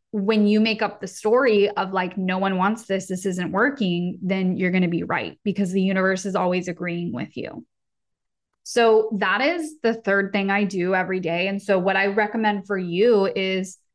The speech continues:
freaking sell every day. Selling is not taking, selling is giving an opportunity, and it is of high service. So really get clear within yourself, like, "How will my coaching change someone's life? What's gonna get better for them?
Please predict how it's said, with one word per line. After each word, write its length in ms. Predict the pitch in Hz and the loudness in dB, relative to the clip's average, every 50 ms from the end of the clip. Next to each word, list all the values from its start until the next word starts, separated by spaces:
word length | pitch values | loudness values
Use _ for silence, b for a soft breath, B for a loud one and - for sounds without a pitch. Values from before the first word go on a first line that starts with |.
| _ - | _ -4
freaking 440 | - 196 208 208 240 233 233 254 254 | -2 -2 -2 0 0 2 2 2 0
sell 460 | 254 - - 190 175 180 185 190 - | -2 -4 -2 0 0 0 0 0 0
every 260 | - 185 180 185 175 | -2 -4 -4 -4 -4
day. 240 | 180 180 160 - - | -2 -2 -2 -4 -4
Selling 440 | 165 - - 185 180 180 190 202 208 | -6 -4 -2 -2 0 0 0 2 2
is 120 | 214 214 | 2 2
not 280 | 214 214 208 - - - | 2 2 0 0 -2 -6
taking, 520 | - 185 175 170 - 185 196 208 214 233 | -8 -6 -6 -6 -4 -2 0 0 0 0
selling 420 | 233 - 202 185 180 185 185 190 202 | 0 -2 -2 -2 0 0 -2 -2 -4
is 120 | 190 180 | -4 -6
giving 380 | 170 175 175 170 175 185 190 196 | -6 -4 -4 -4 -2 -2 -2 -2
an 80 | 185 | -2
opportunity, 840 | 180 175 175 - 185 175 180 - - 151 160 165 170 196 214 220 214 - | -2 -2 -2 -4 -4 -6 -6 -6 -8 -6 -6 -4 -2 0 0 -2 -2 -2
and 160 | 214 196 190 | -4 -2 -2
it 120 | 185 - - | -4 -4 -4
is 200 | 185 185 180 180 | -6 -6 -6 -6
of 160 | - 185 190 | -8 -8 -8
high 560 | - - - - 175 165 165 165 165 170 165 | -8 -10 -8 -4 -2 -2 -2 -2 -2 -4 -6
service. 580 | - - - 180 175 175 170 - - - - - | -8 -10 -8 -6 -6 -6 -8 -10 -12 -12 -14 -12
So 360 | - - 185 175 180 185 180 B B B B B B B - | -8 -6 -4 -4 -4 -6 -8 B B B B B B B -2
really 300 | 190 208 220 226 277 285 | 2 4 4 4 4 4
get 220 | - 302 269 - - | 2 2 0 0 -2
clear 280 | - - 220 208 208 | -2 0 2 4 4
within 280 | 220 220 220 226 226 214 | 4 2 2 -2 -4 -4
yourself, 600 | 214 208 208 202 - - 180 180 185 233 247 - | -4 -4 -6 -8 -6 -2 0 0 0 0 0 0
like, 180 | 233 214 214 | 0 0 0
"How 260 | - - - 196 196 202 | -4 -4 -2 0 2 4
will 160 | 240 262 269 | 4 4 2
my 140 | 311 320 311 | 2 0 -2
coaching 540 | 311 - 208 180 185 185 - 220 226 220 | -4 -4 -6 -6 -6 -6 -6 -4 -4 -4
change 400 | 214 - - 190 185 185 202 - | -4 -4 -6 -4 -4 -4 -4 -4
someone's 360 | - 214 202 208 208 208 208 - | -6 -4 -2 -2 -2 -2 -4 -4
life? 360 | 170 165 165 170 226 247 - | -4 -2 0 0 -2 -2 -2
What's 220 | - 190 185 190 - | -6 -6 -6 -6 -4
gonna 180 | 240 240 254 | -2 0 0
get 220 | 240 247 220 220 - | 2 0 0 0 -2
better 260 | 165 165 - 175 185 | -4 -2 -2 -4 -2
for 160 | 185 233 220 | 0 0 0
them? 240 | 233 233 233 233 | 2 2 2 0